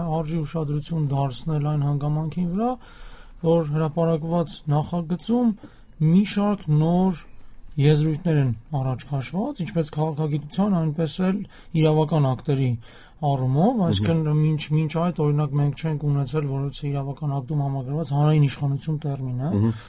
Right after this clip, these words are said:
Speaker 1: Մենք տեսնում ենք հենց սկզբից ամրագրում է, հա, երրորդ հոդվածի երրորդ մասը, հենց ամրագրում է հայ-,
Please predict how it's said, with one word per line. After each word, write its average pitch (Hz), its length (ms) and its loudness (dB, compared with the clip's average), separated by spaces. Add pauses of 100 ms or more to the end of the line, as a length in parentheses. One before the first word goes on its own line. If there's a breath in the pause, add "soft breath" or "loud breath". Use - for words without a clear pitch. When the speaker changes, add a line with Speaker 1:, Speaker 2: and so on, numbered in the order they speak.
Speaker 1:
Մենք 160 200 4
տեսնում 165 280 2
ենք 175 160 0
հենց 151 160 0
սկզբից 170 720 0
ամրագրում 143 500 2
է, 131 80 0
հա, 180 120 2 (480 loud breath)
երրորդ 139 320 2
հոդվածի 139 440 -2
երրորդ 139 360 0
մասը, 185 360 2
հենց 151 200 0
ամրագրում 143 360 2
է 151 80 4
հայ-, 143 300 2